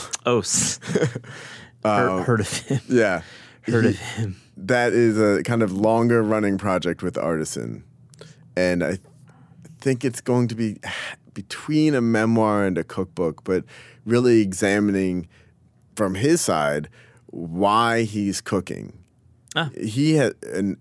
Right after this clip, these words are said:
Speaker 1: and what he wants to do. He's taken these years of the pandemic to survey sort of his empire and do Top Chef.
Speaker 2: <laughs>
Speaker 1: And he's like, "What do I want to be doing for the rest of my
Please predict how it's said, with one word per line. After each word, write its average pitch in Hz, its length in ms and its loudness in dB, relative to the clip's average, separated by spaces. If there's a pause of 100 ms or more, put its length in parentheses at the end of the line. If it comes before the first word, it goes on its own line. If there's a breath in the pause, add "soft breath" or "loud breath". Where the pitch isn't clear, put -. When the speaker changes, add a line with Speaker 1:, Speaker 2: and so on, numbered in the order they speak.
Speaker 1:
and 107 260 -2
what 139 220 2
he 131 160 2
wants 110 340 0
to 95 80 -4
do. 76 400 -4 (920 soft breath)
He's 110 320 -2
taken 123 280 0
these 110 200 0
years 127 300 2
of 117 80 2
the 101 80 -4
pandemic 110 580 0
to 92 200 -4 (180)
survey 117 640 2
sort 104 240 -2
of 92 120 -2
his 92 260 -4
empire 98 480 0
and 80 220 -4
do 53 100 -10
Top - 220 -12
Chef. - 260 -10 (300 loud breath)
Speaker 2:
<laughs> - 280 -12
Speaker 1:
And 104 360 0
he's 104 180 -2
like, 95 220 -2
"What 117 280 0
do 175 120 2
I 156 100 4
want 131 260 2
to 127 60 -4
be 120 100 -2
doing 120 360 2
for 101 120 -4
the 92 100 -2
rest 98 260 0
of 95 120 -4
my 95 460 0